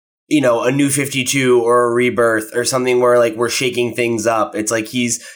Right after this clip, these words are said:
taking over to, like, start this new direction for the character, and it's, like, across the brand. Like, it's not in this one book that he's doing, it's across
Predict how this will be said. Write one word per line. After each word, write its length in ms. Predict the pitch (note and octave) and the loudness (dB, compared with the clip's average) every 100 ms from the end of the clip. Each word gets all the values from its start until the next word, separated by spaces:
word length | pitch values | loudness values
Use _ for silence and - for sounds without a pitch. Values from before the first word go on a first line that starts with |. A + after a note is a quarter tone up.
| - | -4
taking 320 | D#3+ C3+ C#3+ | -4 -2 0
over 500 | C#3+ C3+ C3 B2+ A2 - | 0 0 0 -2 -4 -2
to, 160 | C3 | 0
like, 340 | A#2 A2+ A2 - | 2 2 -2 -4
start 400 | - - C3+ B2 | -4 -2 0 0
this 180 | B2+ A2+ | -4 -4
new 180 | A#2 B2 | -2 -2
direction 460 | B2 A#2 A#2 B2+ A2 | 0 0 -2 -6 -6
for 160 | A#2 | -4
the 120 | G#2 | -4
character, 540 | G2+ A2+ A2+ G#2+ C3+ B2+ | -2 0 0 0 -2 0
and 160 | A2+ | 0
it's, 140 | A2+ A#2 | -2 -2
like, 240 | A2+ A2 - - - | -2 -4 -12 -10 -6
across 520 | C3+ - C3+ C3 - | -4 -2 -2 -2 -4
the 100 | G#2+ | -4
brand. 500 | F#2 G2 C2 B1 - _ _ - | -4 -4 -6 -12 -18 _ _ -4
Like, 160 | B2 B2 | -2 -2
it's 180 | A#2 | -2
not 280 | C3+ B2+ B2 | -2 -4 -2
in 160 | C3+ B2+ | 0 0
this 180 | A#2+ A#2+ | -2 -2
one 340 | B2 C3 A#2 | 0 0 0
book 200 | B2 A#2+ | -2 -2
that 140 | A#2+ | -4
he's 200 | A2 A2 | -4 -6
doing, 320 | G#2 A2+ A2 G#2+ | -2 0 2 2
it's 240 | G#2+ - | 0 -4
across 400 | A#2 B2+ A#2 | -4 -2 -2